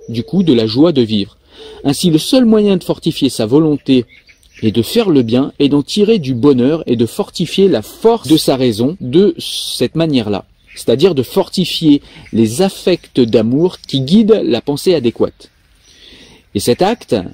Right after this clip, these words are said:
n'a pas d'autre source que la puissance même de la vie, de Dieu.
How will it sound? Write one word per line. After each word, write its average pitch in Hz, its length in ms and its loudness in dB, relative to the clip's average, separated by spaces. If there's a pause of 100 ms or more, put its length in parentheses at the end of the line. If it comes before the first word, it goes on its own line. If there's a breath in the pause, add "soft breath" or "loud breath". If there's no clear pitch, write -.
n'a 107 180 -2
pas 214 220 -2
d'autre 165 480 0
source 165 400 0
que - 120 0
la 107 120 0
puissance 143 480 -4
même 143 340 0
de 139 100 4
la 123 140 4
vie, 110 240 -4 (240)
de 127 140 2
Dieu. 120 320 0